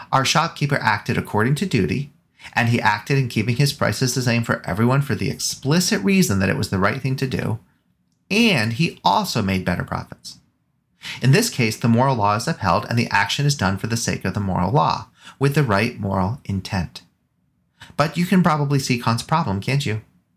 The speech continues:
The very fact that the shopkeeper also gains a benefit by keeping the law negates the purity of the moral example. Granted, the shopkeeper is a pretty good guy,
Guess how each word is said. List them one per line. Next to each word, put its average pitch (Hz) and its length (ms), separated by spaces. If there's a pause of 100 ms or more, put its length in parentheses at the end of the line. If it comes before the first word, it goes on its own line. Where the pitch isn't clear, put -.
(340)
The 233 80
very 143 300
fact 214 340
that 117 140
the 113 60
shopkeeper - 640 (100)
also 165 560
gains 101 500
a 107 80
benefit 92 440
by 98 120
keeping 95 320
the 95 100
law 101 360 (400)
negates 117 760 (160)
the - 80
purity 123 640
of 107 120
the 117 80
moral 98 320
example. 143 540 (1040)
Granted, 175 360
the 123 60
shopkeeper 208 500
is 202 80
a 185 60
pretty 117 260
good 117 180
guy, - 300